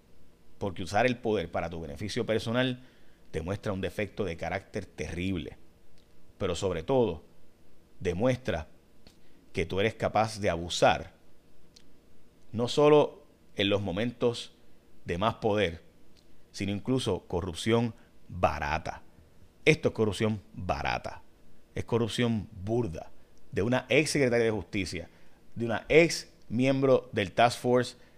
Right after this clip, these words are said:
anticorrupción, donde se reunía con el F B I, donde se reunía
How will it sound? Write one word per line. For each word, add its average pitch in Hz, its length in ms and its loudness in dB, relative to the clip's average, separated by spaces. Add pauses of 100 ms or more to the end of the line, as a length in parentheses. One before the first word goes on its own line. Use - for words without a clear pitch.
(960)
anticorrupción, 117 960 2
donde 101 180 0
se 98 120 2
reunía 101 260 2
con 113 160 0
el 98 80 2
F 101 200 4
B 113 160 6
I, 123 260 2 (460)
donde 92 140 2
se 92 140 2
reunía 104 520 2